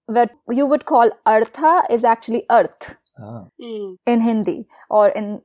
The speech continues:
Speaker 1: Sanskrit. So Artha is basically, we are talking about material wealth here. Generally, when you are on a spiritual journey, a lot of us,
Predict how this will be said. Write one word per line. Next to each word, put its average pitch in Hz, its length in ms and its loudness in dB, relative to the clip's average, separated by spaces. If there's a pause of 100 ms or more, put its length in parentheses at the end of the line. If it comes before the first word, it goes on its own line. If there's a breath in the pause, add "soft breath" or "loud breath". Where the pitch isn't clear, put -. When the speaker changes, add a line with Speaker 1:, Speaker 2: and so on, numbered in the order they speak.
Speaker 1:
Sanskrit. - 600 -4 (760 loud breath)
So - 300 -2
Artha 320 600 0
is 247 220 -2
basically, 240 1040 -2
we 247 80 -2
are 254 60 2 (120)
talking 247 260 0
about 220 480 0
material 226 720 0
wealth 175 340 -2
here. 113 380 -6 (960 soft breath)
Generally, 294 600 0
when 262 160 0
you 254 120 2
are 254 200 4
on 247 140 0
a 254 60 -2
spiritual 226 580 0
journey, 208 640 -2 (720)
a 233 80 2
lot 240 420 2
of 294 200 -2
us, 214 640 -2